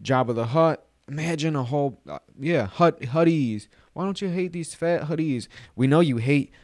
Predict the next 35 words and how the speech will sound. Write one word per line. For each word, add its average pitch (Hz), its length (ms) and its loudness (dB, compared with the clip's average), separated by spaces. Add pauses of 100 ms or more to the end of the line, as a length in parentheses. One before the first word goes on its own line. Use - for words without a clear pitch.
your 113 280 0
own 143 260 4
fat 107 380 -4
people 117 500 -8 (160)
and 120 160 -4
you 120 100 -2
fat 143 360 -2
shame 113 320 -4
'em. 110 160 -8 (220)
How 151 100 -4
about 175 240 2
you 170 160 -2
fucking 156 460 -4
fat 151 360 2
shame 139 400 -2 (100)
and 120 180 -4
hate 139 420 0 (280)
a 120 120 -4
different 127 420 0
species 120 1000 -2 (360)
that 123 180 0
is 120 160 -2
straight 147 460 -2
up 180 180 0
fat? 98 400 -6
How 127 120 -4
about 151 260 0
that? 151 380 -6 (1400)
How 135 120 2
about 156 180 6
you 117 220 -2
actually 147 680 2 (320)
take 139 240 0
the 107 100 0
hate 131 580 -2